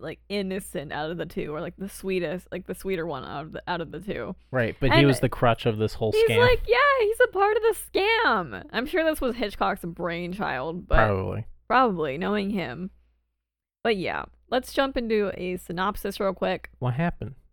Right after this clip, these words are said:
Speaker 1: What happened? So, while attempting to catch a drug dealer for the task force, Jake and Charles reluctantly join forces with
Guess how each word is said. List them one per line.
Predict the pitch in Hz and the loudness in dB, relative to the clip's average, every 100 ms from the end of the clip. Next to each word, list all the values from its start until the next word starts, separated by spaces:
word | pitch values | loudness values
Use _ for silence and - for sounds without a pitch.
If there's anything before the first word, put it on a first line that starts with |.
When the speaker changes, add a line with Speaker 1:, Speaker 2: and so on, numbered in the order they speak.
| _ - | _ -2
Speaker 1:
What | 262 | 0
happened? | 269 202 - - - - | 0 -2 -4 -8 -16 -16
So, | - 233 226 220 - _ | -4 2 2 2 -4 _
while | 214 254 285 294 | -2 2 2 2
attempting | 240 254 208 220 202 208 | -2 -2 -2 -2 -4 -4
to | 190 | -4
catch | 226 185 - - | -2 -2 -2 -10
a | 175 | -4
drug | 196 214 185 | 0 0 0
dealer | 160 143 160 190 | -4 -2 -4 -6
for | - | -6
the | 226 | -6
task | 233 175 165 - | -4 -4 -6 -10
force, | 117 90 196 - - _ _ - | -8 -8 -8 -12 -20 _ _ 2
Jake | 240 269 | 2 2
and | 240 | -2
Charles | 226 202 196 196 - | 2 4 4 0 -4
reluctantly | 190 202 208 214 196 202 | 0 2 2 0 -2 -2
join | 190 180 180 | -2 -4 -4
forces | 175 175 165 - 180 - | -4 -4 -6 -8 -12 -4
with | 214 254 | -2 -2